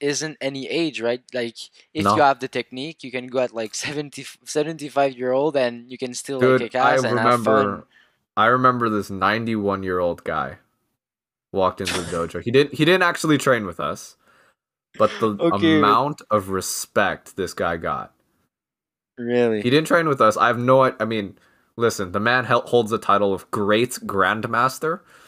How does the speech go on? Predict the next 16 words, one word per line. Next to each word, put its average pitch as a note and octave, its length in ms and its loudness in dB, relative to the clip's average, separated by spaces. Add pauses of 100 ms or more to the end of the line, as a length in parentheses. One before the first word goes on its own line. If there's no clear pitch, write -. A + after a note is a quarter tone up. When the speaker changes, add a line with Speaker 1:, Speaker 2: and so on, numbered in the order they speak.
Speaker 2:
so F#2+ 320 2
he's A2 200 -4
Speaker 1:
<sighs> - 160 -6
Speaker 2:
probably A#2+ 380 2
really A2 420 -2
damn G2 340 0
good. G#2+ 340 2 (640)
Um, E2 580 -6 (960)
but G#2 360 4 (640)
the A#2 100 -2
amount G#2+ 300 4
of A2+ 120 -2
respect G2 520 -2
this G#2+ 160 -4
guy G#2 220 0
got G#2 400 -2